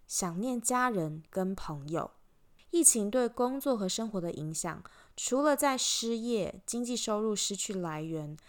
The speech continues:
还有在无法规划未来之外，对于爱情和亲情也是一次严峻的考验。很多人都在和孤独感搏斗，最困难的无疑是失去家人，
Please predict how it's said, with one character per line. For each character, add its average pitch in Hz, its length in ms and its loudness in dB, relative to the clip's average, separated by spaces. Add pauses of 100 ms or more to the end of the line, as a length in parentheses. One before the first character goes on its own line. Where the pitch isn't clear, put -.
(160)
还 185 260 0
有 220 240 2
在 208 320 0
无 185 140 -4
法 180 340 -6
规 190 300 0
划 190 380 -4
未 262 240 4
来 160 200 -4
之 170 260 -4
外， 170 300 -2 (440)
对 330 200 4
于 226 120 0
爱 240 260 -2
情 175 240 -2
和 165 100 -6
亲 220 320 -2
情 160 320 -4 (220)
也 185 160 2
是 302 240 2
一 208 160 -4
次 233 320 -2
严 160 320 -2
峻 226 180 -2
的 165 140 -2
考 - 360 -6
验。 147 280 -8 (380)
很 202 180 2
多 311 160 8
人 285 220 4
都 277 120 6
在 269 320 4
和 185 300 -2
孤 233 320 -2
独 156 260 -2
感 156 360 -6 (160)
搏 147 180 -2
斗， 156 300 0 (800)
最 311 180 4
困 269 320 2
难 165 180 -4
的 160 200 -4
无 170 160 -4
疑 175 120 -6
是 202 400 -4
失 - 220 -2
去 240 180 -2
家 208 280 -2
人， 160 280 -4